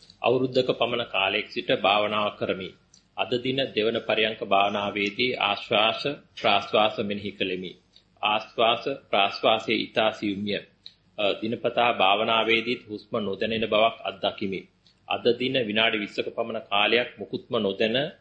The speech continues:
මම සිටින බවක්වත් නොදැන කාලයක් තිබුණි. මම ඉන්න තැනවත් වරහන් ඇතුළේ ඉඳගෙන සිටින බවවත් නොදැනිනි. අ, නොදැනිනි.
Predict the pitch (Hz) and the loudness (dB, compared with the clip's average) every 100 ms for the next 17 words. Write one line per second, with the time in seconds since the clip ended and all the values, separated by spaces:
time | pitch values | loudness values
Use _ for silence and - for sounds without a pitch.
0 | _ - 107 117 - - 113 110 110 110 | _ -6 -4 -4 -8 -8 -4 2 4 4
1 | - 113 - 101 98 113 - 101 101 104 | 0 -6 -4 -4 -2 -2 -2 0 2 0
2 | - - 95 101 92 - _ - 104 107 | -2 -6 -4 -4 -6 -8 _ -10 -4 -2
3 | 101 113 120 - 101 101 110 - - 95 | -2 -2 0 2 2 4 2 0 -4 -2
4 | 101 104 107 107 107 101 110 113 110 - | -2 -4 -6 -6 -4 -2 0 0 -2 -6
5 | 107 101 104 120 - 110 95 107 101 98 | 0 4 4 4 0 -6 0 0 0 -4
6 | 85 - - - _ _ 98 92 - - | -8 -12 -20 -20 _ _ -4 -2 -6 -14
7 | 95 90 82 _ 110 98 110 101 107 | -20 -20 -20 _ -12 -2 0 0 -2